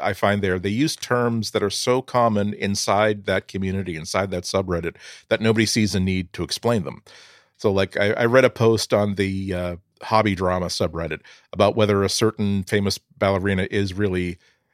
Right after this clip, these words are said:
as you might say, all that. Uh, and somebody sh-, threw shade <laughs> at this ballerina by describing her as an A-class dancer, not an S-class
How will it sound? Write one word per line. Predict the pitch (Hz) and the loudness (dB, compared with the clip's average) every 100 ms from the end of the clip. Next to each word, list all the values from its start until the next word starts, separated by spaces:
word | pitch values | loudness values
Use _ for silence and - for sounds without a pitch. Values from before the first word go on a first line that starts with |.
| - | -4
as | 90 92 | -4 -2
you | |
might | 85 87 | -4 -6
say, | - 87 85 - | -2 -2 -2 -6
all | - 90 95 87 | -10 -4 -4 -6
that. | 80 98 78 - - _ _ _ _ | -4 -2 -2 -6 -16 _ _ _ _
Uh, | - 85 - | -8 -8 -2
and | 113 - | -2 2
somebody | 151 139 117 | 2 2 0
sh-, | - | -4
threw | - 113 107 | -4 -2 0
shade | - 113 101 95 92 - - - | 2 4 4 2 -2 -10 -12 -14
<laughs> | _ - - | _ -8 0
at | 110 | 2
this | 107 - | 2 2
ballerina | 104 98 98 95 | 2 2 0 0
by | 92 | 0
describing | 92 101 - 127 127 | -2 0 4 4 4
her | 117 113 104 | 0 0 2
as | 107 104 95 - _ _ _ | 2 2 -2 -10 _ _ _
an | 98 107 - | -2 -2 2
A-class | 117 131 - - 110 104 - | 4 4 0 0 2 2 0
dancer, | 101 98 92 85 87 87 _ _ - | 0 2 0 -4 -4 -8 _ _ -2
not | 101 113 | 0 0
an | 113 - | -2 -2
S-class | 131 - - - 67 57 - | 0 0 -2 -4 -4 -4 -8